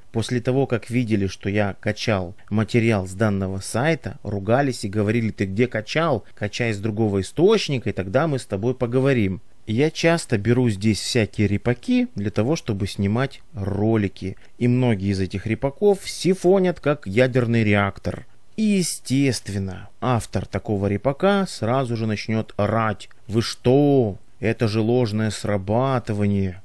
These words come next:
А пользователи такие: «Ну ладно, окей». А потом, когда угонят аккаунт картошки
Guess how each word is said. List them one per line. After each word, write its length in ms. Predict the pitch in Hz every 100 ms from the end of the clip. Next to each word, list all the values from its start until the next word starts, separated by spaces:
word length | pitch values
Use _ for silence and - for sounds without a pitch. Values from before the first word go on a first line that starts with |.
| -
А 220 | - 117 123
пользователи 640 | - 143 110 113 107 110
такие: 400 | 101 110 110 107
«Ну 160 | 113 165
ладно, 460 | 117 131 117 107
окей». 480 | 104 - 127 135 120 - - -
А 100 | 104
потом, 320 | 113 135 127
когда 280 | 110 101 113
угонят 560 | 107 101 113 107 98
аккаунт 440 | 101 - 104 101 -
картошки 960 | 101 98 - 131 151 131 - - 90